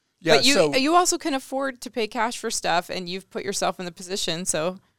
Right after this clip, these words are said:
Speaker 1: Well, but, but I don't deserve a hall pass on what you've said, Dean, because, all right, so I always was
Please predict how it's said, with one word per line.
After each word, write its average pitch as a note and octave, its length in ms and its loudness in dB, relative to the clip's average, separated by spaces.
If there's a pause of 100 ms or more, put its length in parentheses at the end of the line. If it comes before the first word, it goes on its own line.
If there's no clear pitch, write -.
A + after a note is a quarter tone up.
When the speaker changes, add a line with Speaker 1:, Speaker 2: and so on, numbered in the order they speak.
Speaker 1:
Well, D#3 220 8
but, D3 400 2
but D#3+ 140 6
I D#3 100 8
don't G3 200 2
deserve E3+ 320 -2
a - 60 -2
hall D#3+ 260 6
pass A2 400 -2
on B2 160 -6
what A2 240 -6 (220)
you've A#2 140 -20
said, E3+ 280 2
Dean, A#2 300 -6
because, C3 360 -6 (380)
all D3+ 80 6
right, A2 180 6 (400)
so D3+ 260 0
I F#3 280 4
always D#3+ 920 2 (140)
was B2+ 560 -4